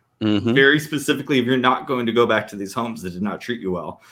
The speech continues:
Speaker 1: Right.
Speaker 2: And to see her, the weight that is lifted off her shoulders, um,
Speaker 1: Mm-hmm.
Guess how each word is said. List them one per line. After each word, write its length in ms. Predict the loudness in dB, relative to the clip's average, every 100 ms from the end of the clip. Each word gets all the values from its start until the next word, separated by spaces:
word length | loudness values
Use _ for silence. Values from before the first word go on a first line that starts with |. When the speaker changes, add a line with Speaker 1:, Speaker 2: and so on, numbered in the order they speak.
| -20 -20 _ _ 0
Speaker 1:
Right. 120 | 2
Speaker 2:
And 160 | 2 -2
to 100 | -4
see 340 | -4 -2 0
her, 680 | 0 6 8 8 6 2 -4 _ _ _ _ _ _ _ _ -14
the 200 | 2 2
weight 500 | 4 6 6 4 -8 -4
that 160 | -2
is 140 | -2 0
lifted 320 | 0 0 0
off 220 | 0 0
her 100 | -8
shoulders, 640 | -2 2 2 2 -2 -8 -18 _ 0
um, 480 | 4 4 0 -4
Speaker 1:
Mm-hmm. 340 | 0 0 0